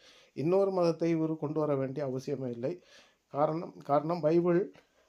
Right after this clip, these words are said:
கிட்ட, பைபிளிலே ஏற்கனவே சொல்ல, "ஆதியிலே தேவன் வானத்தையும் பூமியை சிருஷ்டித்தார்." இது வந்து ஆதியாகமம் ஒன்று ஒன்றிலே தெளிவாக இருக்கிறது. பின்பு மூவாயிரத்தி அறுநூறு வருடங்களுக்கு பி-, அஹ், ரெண்டாயிரம்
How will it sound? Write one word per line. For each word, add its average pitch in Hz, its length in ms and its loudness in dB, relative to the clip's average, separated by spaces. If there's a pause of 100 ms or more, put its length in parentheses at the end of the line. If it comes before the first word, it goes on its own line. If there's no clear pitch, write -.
(220)
கிட்ட, 165 340 2
பைபிளிலே 170 480 4
ஏற்கனவே 160 360 0
சொல்ல, 151 320 2
"ஆதியிலே 165 280 0
தேவன் 151 400 0
வானத்தையும் 151 520 0
பூமியை 147 380 -4
சிருஷ்டித்தார்." 135 680 -6
இது 151 220 -4
வந்து 151 220 0
ஆதியாகமம் 156 640 0
ஒன்று 151 280 -2
ஒன்றிலே 147 400 0
தெளிவாக 143 440 -2
இருக்கிறது. 131 460 -4 (840)
பின்பு 175 560 0 (460)
மூவாயிரத்தி 185 800 0
அறுநூறு 175 480 2
வருடங்களுக்கு 160 680 0
பி-, 151 360 0
அஹ், 135 540 -2
ரெண்டாயிரம் 165 600 2